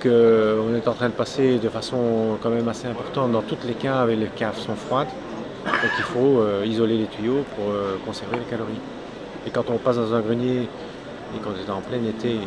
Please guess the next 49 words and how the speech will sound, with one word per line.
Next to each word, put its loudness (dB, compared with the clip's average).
il -6
y -4
a -8
trente -2
degrés 4
dans 0
ce -6
grenier-là, -4
l'air 0
frais 0
de 0
la 2
nuit, 0
les -10
quinze, 2
seize 4
degrés 4
de 2
la 6
nuit 2
qui -8
sont 0
là 6
pour -4
rafraîchir 0
la 0
maison, 0
ne 0
vont -2
pas 0
passer, 4
euh, 2
à -4
cette -8
température-là, -2
puisqu'on -6
est 0
dans 2
un 2
grenier 2
à 2
trente 0
degrés 0
avec 0
des 2
tuyaux -2
qui -10
sont -6
là. -4